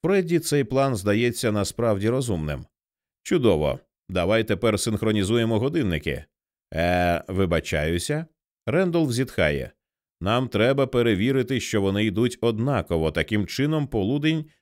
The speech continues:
у нас обох настане в один і той самий час.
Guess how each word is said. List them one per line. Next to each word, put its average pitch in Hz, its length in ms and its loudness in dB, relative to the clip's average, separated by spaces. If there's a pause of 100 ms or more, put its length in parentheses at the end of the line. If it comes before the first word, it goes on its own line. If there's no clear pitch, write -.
(120)
у 110 120 0
нас 110 240 0
обох 104 300 0
настане 117 460 -2
в 92 80 0
один 101 380 0
і 110 100 0
той 101 240 -2
самий 92 360 -2
час. - 460 -4